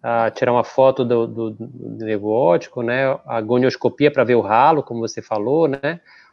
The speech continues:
campo visual e, eventualmente, talvez uma tomografia de nervo óptico, né, e a, e a, e o sexto seria a paquimetria do nervo óptico. Então,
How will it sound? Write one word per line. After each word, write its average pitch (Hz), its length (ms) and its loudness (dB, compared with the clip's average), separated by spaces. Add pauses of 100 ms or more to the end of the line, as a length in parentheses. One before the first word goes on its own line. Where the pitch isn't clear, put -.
(120)
campo 135 260 -2
visual 147 540 4
e, 170 80 2
eventualmente, 151 720 2
talvez 135 260 -2
uma 135 140 -4
tomografia 131 680 0
de 120 80 -2
nervo 123 280 -2
óptico, 110 380 0
né, 110 140 -8
e 131 180 2
a, 139 160 4
e 131 120 2
a, 139 340 2 (100)
e 127 60 -8
o 131 80 -4
sexto - 480 2
seria 139 480 2 (100)
a 127 120 -2
paquimetria 131 680 0
do 120 100 -4
nervo 120 220 -4
óptico. 101 220 -6
Então, 123 140 -10